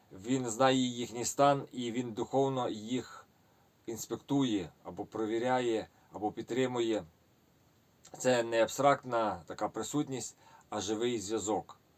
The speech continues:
Тобто ключова тема або ключове ім'я, щоб Він поруч.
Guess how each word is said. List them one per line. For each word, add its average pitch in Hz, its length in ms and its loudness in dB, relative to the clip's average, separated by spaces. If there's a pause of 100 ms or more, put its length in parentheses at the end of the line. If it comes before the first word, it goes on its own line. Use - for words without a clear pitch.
(260)
Тобто 98 200 -10
ключова 123 680 2 (100)
тема 131 420 2 (520)
або 110 260 0
ключове 120 640 0
ім'я, 135 420 0 (540)
щоб 90 280 -12
Він 139 260 2 (480)
поруч. 120 600 0